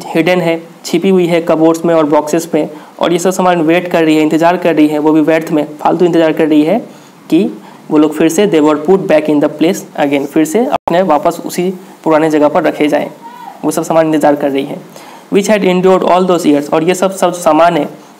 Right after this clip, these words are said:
ये सब सामान ये इतने साल को बर्दाश्त कर लिए हैं, because they were things, क्योंकि ये लोग सामान है।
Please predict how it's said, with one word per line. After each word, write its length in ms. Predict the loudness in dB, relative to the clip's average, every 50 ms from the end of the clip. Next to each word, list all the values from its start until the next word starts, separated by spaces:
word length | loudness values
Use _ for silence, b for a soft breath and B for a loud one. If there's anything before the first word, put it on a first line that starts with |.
| -4 -2
ये 120 | -2 0
सब 140 | 0 -2 -2
सामान 380 | -2 0 0 2 2 0 0 -4 B B B B B B B
ये 100 | -4 -2 -2
इतने 240 | -2 0 0 0 2
साल 200 | 2 0 0 2
को 160 | 0 0 0
बर्दाश्त 400 | 0 0 2 2 2 0 0 0
कर 80 | 2
लिए 200 | 2 2 2 0
हैं, 180 | 0 -2 -4 -6 -12 -18 -20 -20 -20 -20 -20 -20 -20 -18 -6 -4
because 340 | -2 0 2 0 0 0 0
they 120 | 0 0
were 140 | 2 0 0
things, 260 | 0 -2 -4 -2 -2
क्योंकि 180 | -4 -2 -2 0
ये 60 | 0
लोग 120 | 0 -2
सामान 380 | -2 0 0 2 2 2 0 -2
है। 100 | -6